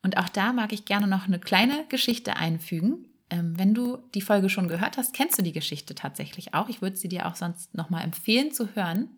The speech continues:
weil ich da ein bisschen detaillierter drauf eingegangen bin, nämlich der Moment, wo Penetration für mich optional geworden ist und was das in mir an Freiheit und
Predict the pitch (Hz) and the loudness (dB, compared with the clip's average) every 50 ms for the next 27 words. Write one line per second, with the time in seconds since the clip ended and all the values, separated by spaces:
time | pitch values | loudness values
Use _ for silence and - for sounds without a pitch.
0 | _ _ - 175 170 - 185 175 170 165 170 - - 180 170 170 - - - - | _ _ -8 -8 -6 -6 -6 -6 -4 -4 -6 -4 -2 -2 -2 -2 -4 -8 -14 -14
1 | - - - - - 220 214 226 220 208 240 262 269 247 233 202 202 196 - - | -14 -16 -10 -2 0 2 4 6 6 6 6 6 4 4 4 2 0 0 0 2
2 | 190 208 220 202 170 170 165 160 160 160 170 180 214 214 196 190 190 190 202 208 | 2 4 2 2 0 -2 -2 -2 -4 -2 0 2 2 4 6 8 8 8 8 6
3 | 208 - - - - - - - - - - _ _ _ - - _ _ _ _ | 2 -2 -10 -20 -20 -20 -20 -20 -20 -20 -20 _ _ _ -20 -20 _ _ _ _
4 | _ _ _ _ _ _ - - 208 196 202 202 190 202 214 254 277 - - 208 | _ _ _ _ _ _ 2 4 6 8 8 8 8 8 8 6 4 2 -2 -4
5 | 208 - 226 208 208 - - - 208 - - 214 233 233 - 220 196 196 190 - | 2 4 4 4 4 2 0 0 0 2 2 2 2 2 4 2 2 2 0 -2
6 | - - - - - 226 202 180 170 170 170 170 170 165 170 170 156 160 165 170 | -4 -4 -4 -4 -2 0 0 2 2 2 0 0 -2 -4 -4 -4 -4 -2 -2 -2
7 | - 180 175 - 185 170 - 180 180 - - - 214 220 220 - - - 208 202 | -2 -2 -2 0 0 0 0 0 0 0 2 4 4 4 4 2 2 4 6 6
8 | 202 202 208 208 214 214 214 220 - - _ _ _ _ _ _ _ _ _ _ | 8 10 10 10 8 8 6 2 -4 -10 _ _ _ _ _ _ _ _ _ _
9 | _ _ - 190 185 185 185 185 185 180 185 185 - - _ _ _ _ _ _ | _ _ 4 6 8 8 8 8 8 6 2 0 -4 -12 _ _ _ _ _ _
10 | _ _ _ _ _ _ _ _ _ _ _ _ _ _ _ - - - - - | _ _ _ _ _ _ _ _ _ _ _ _ _ _ _ -10 -6 -4 2 6
11 | 190 208 277 294 262 202 180 156 160 180 - - - - _ _ 196 208 202 202 | 8 8 8 8 6 4 2 2 0 0 -4 -6 -10 -14 _ _ 6 8 10 10
12 | 196 196 196 190 - | 8 8 6 4 0